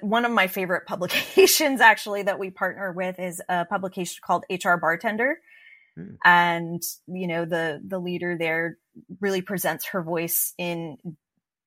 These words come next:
Speaker 1: just like their name says, is this is how you would talk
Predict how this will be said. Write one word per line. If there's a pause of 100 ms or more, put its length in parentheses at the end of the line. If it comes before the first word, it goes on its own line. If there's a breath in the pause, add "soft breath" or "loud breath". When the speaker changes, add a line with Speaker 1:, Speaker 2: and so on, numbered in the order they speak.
(380)
Speaker 1:
just
like
their
name
says, (320 loud breath)
is
this
is
how
you
would
talk